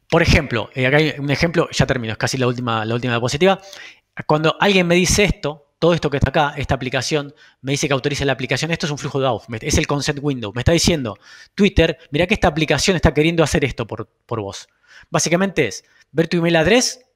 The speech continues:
Open I D Connect, y leer tweets tuyos. Eso es un recurso de Twitter. Eso está, eso es un scope de, de auth. Y esto es lo mismo, ¿ven? Que acá me dice, eh, las cosas que puede hacer la aplicación, en este caso de Twitter. La aplicación s-, simple piano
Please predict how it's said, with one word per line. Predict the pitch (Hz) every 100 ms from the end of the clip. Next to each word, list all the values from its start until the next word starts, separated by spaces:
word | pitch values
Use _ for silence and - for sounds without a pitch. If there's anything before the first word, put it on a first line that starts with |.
| _ -
Open | 131 131
I | 123
D |
Connect, | 135 139 220 - _ _ _
y | - 175 185 - _ _
leer | 143 143 160 175
tweets | 190 214 - -
tuyos. | 175 - 110 -
Eso | 147
es | 147
un | 147
recurso | 135 147 143
de | 135
Twitter. | 123 127 120 98
Eso | 131
está, | 156 147
eso | 151 139
es | 131
un | 131
scope | - 160 165 - -
de, | 113 113
de | 110
auth. | 120 110 95 - - - -
Y | 156
esto | 175
es | 190
lo | 170
mismo, | 147 120
¿ven? | 127 202
Que | 151
acá | 143
me | 151
dice, | 151 - 131 - _ _ - -
eh, | 123 110
las | 117 110
cosas | 175 143
que | 139
puede | 135
hacer | 127
la | 143
aplicación, | 120 120 160
en |
este | 147
caso | 143 131
de | 123
Twitter. | 117 113 104 -
La |
aplicación | 113 127 127 160
s-, | 147 - -
simple | - 165 156
piano | 147 180 180 196